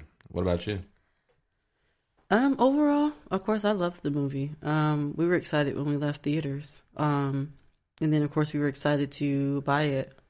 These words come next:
Speaker 2: uh, when it came out, went to Best Buy to get the Blu-ray when it came out. Um, very, very good movie. Like I said, I was already excited to see it,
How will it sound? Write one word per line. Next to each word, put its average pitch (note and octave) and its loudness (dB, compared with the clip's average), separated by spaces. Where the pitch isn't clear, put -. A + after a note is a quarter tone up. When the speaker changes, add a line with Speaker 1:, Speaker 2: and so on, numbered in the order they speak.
Speaker 2:
uh, C3+ -2
when C#3+ 0
it C#3 0
came C#3+ 0
out, C#3+ 0
went C#3 -4
to C3+ -4
Best C#3 -2
Buy C#3 -4
to C#3 0
get C#3 -2
the C#3+ -2
Blu-ray C#3+ 2
when C3+ -4
it C3 -6
came C3 -4
out. C3+ -8
Um, C#3+ 2
very, G3 8
very F#3+ 4
good D#3 2
movie. D3+ 2
Like D#3 2
I - 0
said, D#3 -2
I D#3+ 6
was F3 0
already C#3+ 2
excited F#3 -2
to F#3+ -8
see G#3 0
it, G#3 -2